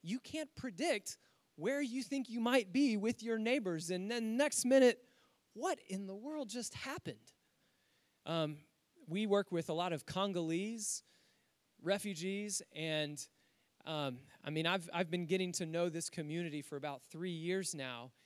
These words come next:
and I, I probably know them better than I know any of the other people groups we work with, but, I mean, I'm just getting, we're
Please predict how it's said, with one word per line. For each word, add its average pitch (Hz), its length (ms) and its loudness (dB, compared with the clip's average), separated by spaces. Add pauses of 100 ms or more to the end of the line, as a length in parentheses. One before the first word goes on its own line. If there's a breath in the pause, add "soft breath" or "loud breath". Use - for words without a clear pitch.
(260 soft breath)
and 147 120 -6
I, 151 220 -2 (540)
I 151 60 -12
probably 214 360 2
know 190 220 2
them 180 200 -2
better 175 280 2
than 147 120 -6
I 151 100 -4
know 151 180 -2
any 170 160 0
of 160 80 -2
the 156 100 0
other 151 140 0
people 165 320 -10
groups 147 280 -10
we 147 120 -12
work 156 280 -6
with, 131 280 -10
but, 147 180 -4 (400 soft breath)
I 170 80 -4
mean, 196 220 -2 (120)
I'm 226 200 -6
just - 280 -4
getting, 214 340 -2 (120)
we're 220 160 -6